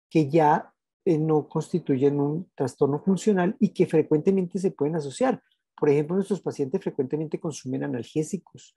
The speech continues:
consumen, eh, elementos que contienen cationes como aluminio, hierro,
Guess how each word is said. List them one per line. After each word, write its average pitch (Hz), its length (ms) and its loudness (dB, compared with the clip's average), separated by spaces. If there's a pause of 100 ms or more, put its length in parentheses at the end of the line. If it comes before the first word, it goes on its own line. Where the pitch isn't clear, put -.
(340)
consumen, 135 760 -2
eh, 135 540 0 (240)
elementos 160 560 -2
que 196 100 -6
contienen 147 800 -6 (300)
cationes 180 640 0
como 151 200 -8
aluminio, 147 880 -4
hierro, 147 680 2